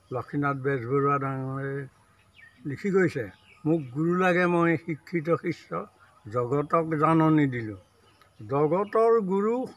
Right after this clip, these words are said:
শংকৰ ঘৰতে অন্ধলাই নেদেখিলোঁ।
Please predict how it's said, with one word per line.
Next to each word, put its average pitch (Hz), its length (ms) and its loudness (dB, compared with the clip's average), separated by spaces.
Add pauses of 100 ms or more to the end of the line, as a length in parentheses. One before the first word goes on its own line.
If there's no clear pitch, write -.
শংকৰ 196 680 -2
ঘৰতে 156 580 -2
অন্ধলাই 139 540 -6 (500)
নেদেখিলোঁ। 107 600 -8